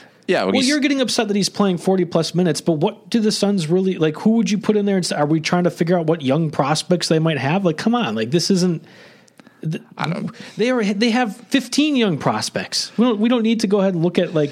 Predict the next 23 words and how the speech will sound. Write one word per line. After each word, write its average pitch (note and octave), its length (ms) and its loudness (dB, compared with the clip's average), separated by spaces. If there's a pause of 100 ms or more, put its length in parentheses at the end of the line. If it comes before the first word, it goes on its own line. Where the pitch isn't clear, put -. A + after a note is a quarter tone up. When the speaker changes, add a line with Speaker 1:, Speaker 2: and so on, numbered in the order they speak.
Speaker 2:
what E3 260 -2
other D#3+ 240 0
one D3+ 420 -2
scrubby D#3+ 360 0
guy C3 280 -2
can't D3+ 260 -6
make C#3 180 -4
their B2+ 140 0
roster. A#2 420 -2
I A#2+ 80 -2
just C3+ 180 -4
don't, D3+ 240 -2 (800)
Speaker 1:
I C#3+ 100 0
Speaker 2:
why F#3 120 2
Speaker 1:
ju- F#3+ 60 2
Speaker 2:
not F#3+ 140 0
just E3 160 -2
let A#2 100 0
him A2+ 80 -4
go A2 140 -2
play - 300 -2
forty A#2+ 280 -4
minutes? G2 280 -6